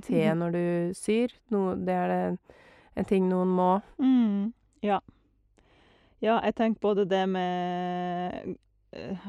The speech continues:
Speaker 2: og, eh, egentlig mest det der med dårlige syvaner synes jeg er veldig gøy, fordi jeg tror det å bli klar over de, og å ta tak i de,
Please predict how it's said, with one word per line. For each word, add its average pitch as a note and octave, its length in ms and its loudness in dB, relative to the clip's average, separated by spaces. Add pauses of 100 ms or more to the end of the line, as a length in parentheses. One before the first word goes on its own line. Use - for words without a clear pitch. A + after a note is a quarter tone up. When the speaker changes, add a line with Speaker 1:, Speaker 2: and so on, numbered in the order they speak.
(140)
Speaker 2:
og, - 200 -10
eh, G3 200 0
egentlig F#3+ 360 0
mest F#3 360 0
det F3 120 2
der E3+ 140 4
med E3+ 160 -2
dårlige - 480 0
syvaner G#3 400 2
synes F3 180 -8
jeg F#3 80 -4
er F#3 140 -2
veldig E3+ 240 -6
gøy, E3+ 220 0 (280)
fordi F3 260 0 (1400)
jeg G#3+ 80 2
tror G3 220 6
det F3 180 6 (340)
å F#3+ 100 4
bli G3 140 4
klar F3+ 540 6
over E3+ 500 4 (320)
de, A#3+ 200 4 (440)
og F#3 520 4
å G3 120 0
ta F#3 80 0
tak F3+ 260 -2
i F#3+ 60 -6
de, F#3+ 80 2